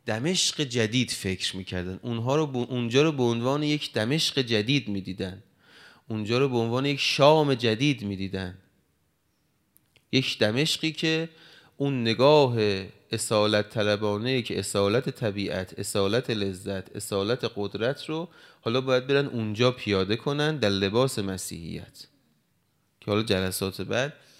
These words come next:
بیشتر در این مورد حرف می‌زنم که چه اتفاقی افتاد و این چطور در حقیقت، اه، اینها لباس مسیحی رو پوشیدن در یک فضای تدریجی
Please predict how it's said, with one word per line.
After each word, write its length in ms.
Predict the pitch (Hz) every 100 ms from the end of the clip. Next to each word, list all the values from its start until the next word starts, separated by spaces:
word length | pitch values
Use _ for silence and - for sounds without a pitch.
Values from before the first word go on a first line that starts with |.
| - _ -
بیشتر 340 | 107 - 127
در 180 | 117 104
این 120 | 101
مورد 280 | 101 101 98
حرف 280 | 95 95 101
می‌زنم 360 | 98 98 98
که 260 | 98 98 98 _ _ _
چه 180 | - 135
اتفاقی 600 | 117 - 98 110 110 127
افتاد 420 | 123 - 127 123
و 40 | 107
این 220 | 104 104 - -
چطور 440 | - 113 135 131
در 160 | 113 107
حقیقت، 720 | 101 101 101 104 113 131 - - - - - - _ _ _ _ _ _ _ _ _ _ _ _ _ _ -
اه، 180 | 85 87 - -
اینها 260 | 104 101 117
لباس 400 | 107 107 113 113
مسیحی 520 | 98 95 - 95 104
رو 100 | 101
پوشیدن 480 | 95 87 82 73 - _ _ _ _ _ _ _ _ _ _ _ -
در 140 | 95
یک 260 | 98 101 - _ _ _ _ _ _ _ -
فضای 440 | 98 101 123 120
تدریجی 840 | - 107 95 98 98 95 113 139